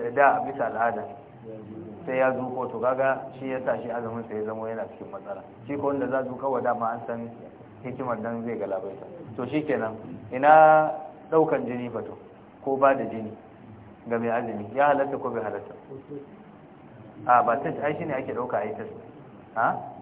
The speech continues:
Na? A'a, sha za ka yi sai a ɗora akan wancan ma'aunin. Idan,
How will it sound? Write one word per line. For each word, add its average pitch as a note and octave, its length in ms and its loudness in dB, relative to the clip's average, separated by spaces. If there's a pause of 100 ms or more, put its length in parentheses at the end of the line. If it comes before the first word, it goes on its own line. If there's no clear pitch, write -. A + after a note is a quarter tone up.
(2000)
Na? A#2+ 260 2 (1500)
A'a, F3 280 12 (360)
sha F3 180 8
za E3+ 160 6
ka D#3+ 100 0
yi D#3+ 140 0
sai G#3 80 4
a F#3 80 6
ɗora G3+ 320 8
akan D#3 180 2
wancan D3 300 0
ma'aunin. B2+ 360 2 (720)
Idan, D3+ 280 2